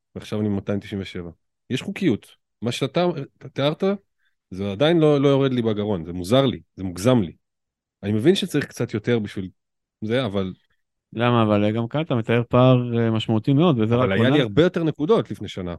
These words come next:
Speaker 1: כמעט מאה נקודות יותר.
Speaker 2: לך, והיית במקום גבוה יותר.
Speaker 1: כן, יש חוקיות.
Speaker 2: נכון, הוא היה לפני שלוש שנים.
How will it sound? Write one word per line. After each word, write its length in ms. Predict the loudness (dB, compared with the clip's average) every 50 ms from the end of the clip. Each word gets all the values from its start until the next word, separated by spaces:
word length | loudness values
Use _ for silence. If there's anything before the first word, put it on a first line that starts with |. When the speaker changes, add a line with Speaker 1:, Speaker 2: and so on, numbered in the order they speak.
| _ -4
Speaker 1:
כמעט 280 | 0 0 0 2 2
מאה 140 | 2 4 4
נקודות 300 | 2 2 2 0 0 0
יותר. 320 | -2 -2 -2 -2 -2 -2 -8 -14 _ _ _ _ _ _ _ _ _ _ -8
Speaker 2:
לך, 260 | -6 -6 -2 2 2 2 2 2 2
והיית 220 | 0 0 0 2
במקום 380 | 2 0 0 0 0 0 2 2
גבוה 200 | 2 2 2 2
יותר. 220 | 2 2 -2 -8 -10 -10 _ _ _
Speaker 1:
כן, 180 | -2 -2 -2 -2 -6 _ -10
יש 160 | -8 -8 -4
חוקיות. 360 | -4 -6 -2 -2 -4 -4 0
Speaker 2:
נכון, 220 | 2 4 4 4 4
הוא 260 | 2 2 4 4 6
היה 120 | 6 6
לפני 220 | 4 4 2 0 0
שלוש 300 | 2 2 2 2 2 0
שנים. 180 | 0 -2 -2